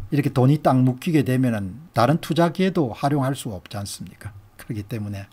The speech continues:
대세에 지나치게 매몰되지 않는 독자적인 그런 사고, 생각,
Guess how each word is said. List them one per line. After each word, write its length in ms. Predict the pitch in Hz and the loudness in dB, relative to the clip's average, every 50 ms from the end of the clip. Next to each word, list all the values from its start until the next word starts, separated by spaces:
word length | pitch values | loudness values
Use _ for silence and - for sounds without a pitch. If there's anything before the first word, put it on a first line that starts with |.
| - - - - | -20 -20 -20 -6
대세에 840 | - - 107 110 110 - - 123 120 123 120 120 123 123 127 127 131 - - - - - - - - - - | 0 4 4 4 4 4 2 2 4 4 4 4 4 2 2 0 -4 -8 -14 -20 -20 -20 -20 -20 -20 -16 -6
지나치게 640 | - - 110 104 110 120 117 120 - - - 123 110 | -4 -2 0 2 2 2 2 0 -4 -4 -2 -2 0
매몰되지 720 | 104 113 127 139 139 131 120 110 98 113 104 95 95 101 | 2 4 4 6 6 4 4 2 0 -4 -6 -6 -6 -6
않는 400 | 87 87 90 87 87 87 87 82 - - _ _ | -6 -6 -8 -8 -8 -8 -10 -12 -16 -20 _ _
독자적인 640 | - 131 123 - - - 139 135 117 123 113 104 98 | -2 -2 -2 0 0 0 2 2 2 0 -2 -2 -4
그런 200 | - 98 95 85 | -6 -8 -10 -10
사고, 460 | 85 - - - 98 85 82 95 87 - - _ _ | -10 -10 -10 -10 -12 -10 -10 -12 -12 -12 -16 _ _
생각, 600 | - - - - - 113 104 104 98 101 82 - | -14 -12 -10 -6 -4 -2 -2 -2 -2 -4 -6 -8